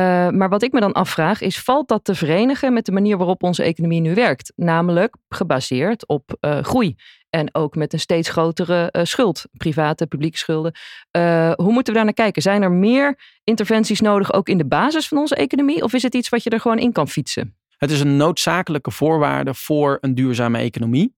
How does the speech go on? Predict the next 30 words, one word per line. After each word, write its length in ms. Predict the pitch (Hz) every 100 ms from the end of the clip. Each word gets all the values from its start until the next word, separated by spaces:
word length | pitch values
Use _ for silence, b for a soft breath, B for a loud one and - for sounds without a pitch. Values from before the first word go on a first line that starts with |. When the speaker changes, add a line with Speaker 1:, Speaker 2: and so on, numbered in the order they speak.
| _
Speaker 2:
Maar 260 | _ -
het 40 | 120
is 100 | 117
geen 200 | 160 160
voldoende 400 | 139 110 143 110
voorwaarde. 460 | - 101 87 - _ _ _ _ _
Dus 100 | 117
er 60 | 117
zijn 160 | 123
zeker 280 | 117 135 143
andere 260 | 139 143 131
dingen 240 | 127 123
ook 160 | 147 135
nodig. 460 | 117 - - - _ _ _
Maar 220 | 127 123
zonder 380 | 107 139 139 127 - _ _ -
echte 240 | 139 -
prijzen 540 | - 131 170 165 214 - _ _ _ _ _
ga 160 | - -
je 140 | 135
niet 240 | 135 151 135
een 100 | 135
duurzame 380 | 135 127 123
economie 300 | 117 120 127
krijgen. 320 | 113 - 123 -
Dan 100 | 165
ga 80 | -
je 60 | 127
het 100 | -
klimaatprobleem, 880 | 131 135 151 - 131 127 127 131